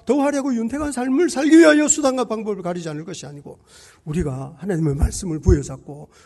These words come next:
거룩하고 경건한 세상이 보게 되는 인생 살아야지." 이렇게 말을 해야 되는데 세상의 선지자들이 그렇게 말하는 것이 아니고, "야, 별거 아니야. 괜찮아. 시간 지나면 괜찮아질 거야.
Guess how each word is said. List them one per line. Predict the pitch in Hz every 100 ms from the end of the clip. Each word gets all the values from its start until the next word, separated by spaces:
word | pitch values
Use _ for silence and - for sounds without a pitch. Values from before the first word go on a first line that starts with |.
| -
거룩하고 | 156 170 165 160
경건한 | 147 240 220 156 156 - - -
세상이 | 320 339 370
보게 | 277 254
되는 | 285 269 233
인생 | 180 226
살아야지." | 214 226 196 185 202 - - - _ _ _ _ _ -
이렇게 | 214 185
말을 | 143 123 143
해야 | 143 147 131
되는데 | 139 139 - 170 _ _ _ _ _
세상의 | 156 165 202
선지자들이 | 160 160 180 165 147
그렇게 | - 214 165
말하는 | 127 151 170
것이 | 151 -
아니고, | 147 208 165 - _ _ _ _ _
"야, | -
별거 | 135 135
아니야. | 127 139 135 143 151
괜찮아. | 131 135 147
시간 | 147 233 170
지나면 | 151 143 147 139
괜찮아질 | 139 139 156 143 -
거야. | 143 139 156 175